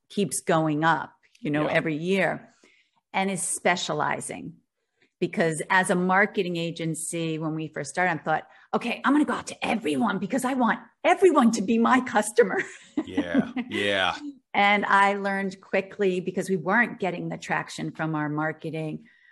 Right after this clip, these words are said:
Speaker 1: I learned it wasn't until we finally said, "Okay, it's, it's B two B," and then finding a specific niche,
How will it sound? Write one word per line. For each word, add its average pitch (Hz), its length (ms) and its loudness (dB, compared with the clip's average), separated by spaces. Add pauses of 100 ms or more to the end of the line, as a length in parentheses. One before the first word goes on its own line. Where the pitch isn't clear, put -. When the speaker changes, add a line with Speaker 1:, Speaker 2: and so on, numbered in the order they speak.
(200)
Speaker 1:
I 180 180 0
learned 170 420 -4
it 175 100 -4
wasn't 185 300 -2
until 175 420 -4
we 160 140 -6 (100)
finally 170 400 -2
said, 156 360 -6
"Okay, 180 440 -4
it's, 175 460 -6
it's 165 220 -8
B 202 240 0
two 190 120 4
B," 165 440 -4
and 170 180 -6
then 170 200 -6
finding 185 420 -2
a 160 80 -4
specific 170 840 -4
niche, 170 540 -4